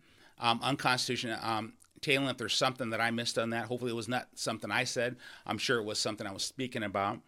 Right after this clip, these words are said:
What happens when these repeat offenders, oh, wait a minute. Was I reading your mind before I even saw your question? When these repeat offenders, they have a history of mental health issues, how do you hold someone that, oh,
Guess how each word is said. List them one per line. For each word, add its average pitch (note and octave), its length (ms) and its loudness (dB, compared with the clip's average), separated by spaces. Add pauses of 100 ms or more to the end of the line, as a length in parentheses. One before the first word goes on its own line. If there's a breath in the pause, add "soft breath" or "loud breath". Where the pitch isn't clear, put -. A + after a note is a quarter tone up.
(460 loud breath)
What D3+ 140 4
happens D3+ 360 4
when C#3 80 2
these C3 180 2
repeat B2+ 260 0
offenders, C#3+ 440 2
oh, C#3 80 2
wait D#3+ 180 2
a D#4 100 -6
minute. B3 280 -2 (500)
Was B2 140 0
I D#3+ 80 6
reading D#3+ 320 2
your D3 100 6
mind C#3+ 240 2
before B2 220 2
I - 20 6
even B2 160 0
saw B2 160 2
your A2+ 160 0
question? - 460 -2 (480 loud breath)
When C3 120 4
these D#3 160 8
repeat D#3 460 0
offenders, D3 400 2
they B2 120 2
have C3+ 200 6
a B2+ 100 4
history B2 420 0
of A2 120 -4
mental B2 200 4
health C#3+ 400 6
issues, A2+ 600 0 (760 soft breath)
how E3+ 180 12
do F3 80 6
you E3+ 100 6
hold D#3+ 280 2
someone C#3+ 340 6
that, B2 180 4
oh, B2+ 200 6